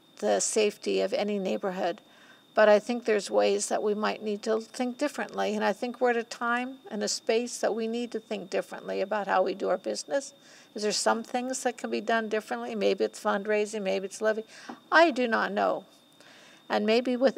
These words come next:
equity issues, we can't do that. But I, I think we need to explore all options and see maybe there is a few things that we need to be clear and we, they could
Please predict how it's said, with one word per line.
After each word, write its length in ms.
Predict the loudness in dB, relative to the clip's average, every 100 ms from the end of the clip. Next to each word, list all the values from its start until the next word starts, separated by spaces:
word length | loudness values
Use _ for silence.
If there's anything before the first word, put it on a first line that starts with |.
| 0
equity 380 | 0 0 0 0
issues, 360 | -2 -2 -2
we 120 | -4
can't 360 | -6 -4 -4 -6
do 120 | -10 -10
that. 460 | -12 -16 -18 -20 -20 _ _ _ _ _ -20 -20 -20 _ _ _ _
But 140 | 10 10
I, 100 | 8 2
I 40 |
think 320 | 0 -2 0
we 100 | 0
need 260 | 2 0 0
to 120 | 0
explore 640 | 0 -2 -8 2 4 6
all 220 | 6 6 4
options 600 | 2 -2 -8 -8 -8 -8
and 120 | -4
see 180 | -2 0
maybe 320 | 0 0 4
there 200 | 6 6
is 220 | 4 2
a 60 | -4
few 220 | -2 -4
things 320 | -4 -6 -2
that 180 | -2 -4 -12 _ _ _
we 100 | -2
need 220 | 0 -2
to 60 | 0
be 140 | 0
clear 400 | -2 0 2 4
and 140 | 2 -2
we, 80 |
they 220 | 0 0 -2
could 480 | 0 2 2 -2